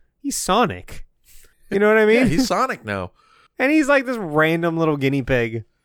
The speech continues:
Speaker 2: No, he was, was he the guinea pig? Oh, yeah, he was. He was. He
Speaker 1: He
Speaker 2: was.
Speaker 1: was, like, he was one of the fire or ice ones.
Speaker 2: Or both.
Speaker 1: No,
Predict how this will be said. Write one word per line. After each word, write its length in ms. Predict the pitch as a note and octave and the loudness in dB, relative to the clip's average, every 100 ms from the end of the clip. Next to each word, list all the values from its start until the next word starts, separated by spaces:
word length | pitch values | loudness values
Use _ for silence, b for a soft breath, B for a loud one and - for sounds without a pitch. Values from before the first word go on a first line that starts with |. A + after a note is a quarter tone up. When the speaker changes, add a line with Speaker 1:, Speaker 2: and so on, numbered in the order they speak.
| _ _ _ _ _ _ _ - | _ _ _ _ _ _ _ -8
Speaker 2:
No, 180 | F3+ D#3 | -4 -4
he 140 | C#3+ | -4
was, 300 | E3 E3 - - | -6 -8 -10 -14
was 140 | D3 | -12
he 60 | G#3 | -12
the 80 | |
guinea 180 | A#3 E4+ | -10 -10
pig? 260 | D#4+ - - | -8 -8 -4
Oh, 120 | E3+ | 0
yeah, 160 | F#3 F3+ | 2 0
he 80 | D3 | 0
was. 200 | B2 - | -2 -6
He 60 | A2+ | -10
was. 280 | F#2+ - _ | -10 -12 _
He 60 | D#3 | -10
Speaker 1:
He 60 | |
Speaker 2:
was. 60 | E3 | -8
Speaker 1:
was, 80 | F3 | -6
like, 200 | F#3 C#3+ | -8 -8
he 120 | D3+ | -16
was 80 | D3+ | -12
one 100 | E3+ | -10
of 40 | |
the 60 | C#3 | -12
fire 460 | - B2+ A#2+ A2+ G#2+ | -8 -8 -6 -10 -12
or 100 | - | -12
ice 240 | G2+ - | -14 -14
ones. 340 | G#2 F#2+ - - - _ - | -20 -20 -20 -20 -20 _ -6
Speaker 2:
Or 140 | G#2+ | -6
both. 340 | F#2+ F2 E2 - - _ _ _ _ _ B3+ | -4 -6 -6 -16 -20 _ _ _ _ _ _
Speaker 1:
No, 320 | D#3 A2 G2+ | -18 -16 -18